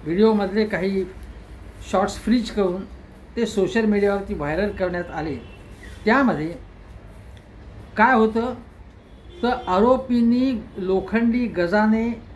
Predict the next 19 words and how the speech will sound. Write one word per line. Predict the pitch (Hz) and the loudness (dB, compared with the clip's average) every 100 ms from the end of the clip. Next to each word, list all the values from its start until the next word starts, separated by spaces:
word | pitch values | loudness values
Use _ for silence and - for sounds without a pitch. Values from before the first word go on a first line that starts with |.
| - - | -16 -8
संतोष | 180 170 214 214 | -6 -4 -2 0
देशमुख | 175 175 - 202 208 190 | 0 -2 -2 -2 0 0
यांना, | 170 175 190 | -2 -4 -6
सरपंच | - 170 170 202 202 196 | -4 -6 -4 -6 -6 -6
संतोष | 175 170 196 | -6 -4 -2
देशमुख | 175 160 185 175 | -2 -4 -8 -4
यांना, | 170 180 | -4 -4
जे | 180 208 208 - - | -2 -4 -4 -16 -10
मस्साद | 180 185 - 220 | -4 -4 0 0
उर्फे | 208 202 202 | 0 -4 -4
सरपंच | 190 185 196 185 | -4 -4 -6 -6
आहेत, | 180 | -6
त्यांना | 190 196 226 | -6 -4 -4
मारहाण | 196 160 156 180 | -4 -4 -4 -4
केली. | 175 135 120 - - - - - - - | -6 -10 -12 -16 -16 -16 -18 -18 -16 -14
दुचाकीच्या | 147 196 196 269 262 262 220 254 254 | -4 -2 4 4 4 0 0 0 0
क्लच | - 208 254 233 | 0 0 0 0
वायरने | 226 220 233 226 247 240 | 0 0 2 2 0 -2
त्यांना | 214 208 | -4 -2